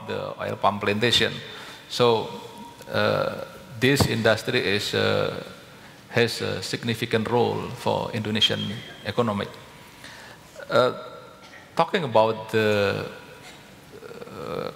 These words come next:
climate change, I think, uh, for palm oil industry, uh,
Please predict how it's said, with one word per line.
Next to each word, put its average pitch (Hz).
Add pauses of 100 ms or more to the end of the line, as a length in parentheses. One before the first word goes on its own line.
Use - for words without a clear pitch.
climate 143
change, 98 (440)
I 104
think, 117 (320)
uh, 110 (220)
for 107
palm 143
oil 113
industry, 104 (1500)
uh, 104